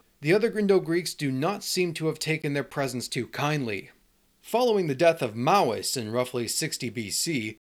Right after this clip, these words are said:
the Indo-Greek Apollodotus the Second likely recaptured Takshila, evidenced by his overstriking of Maois' coins and his use of the title Megas,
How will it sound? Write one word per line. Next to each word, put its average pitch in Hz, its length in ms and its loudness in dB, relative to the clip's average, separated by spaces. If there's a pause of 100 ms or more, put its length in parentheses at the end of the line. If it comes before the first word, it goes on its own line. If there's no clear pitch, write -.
(240)
the 170 140 4
Indo-Greek 190 600 4
Apollodotus 180 880 2
the 127 100 -4
Second 120 640 -2
likely 214 360 0
recaptured 180 760 -4
Takshila, 185 680 -2 (300)
evidenced 156 480 2
by 135 160 2
his 123 220 -2
overstriking 151 760 -2
of 98 100 -6
Maois' 120 640 0
coins 127 560 0
and 123 220 -6
his 135 220 -2
use 220 240 2
of 139 80 -6
the 127 80 -2
title 101 460 -4
Megas, - 680 -2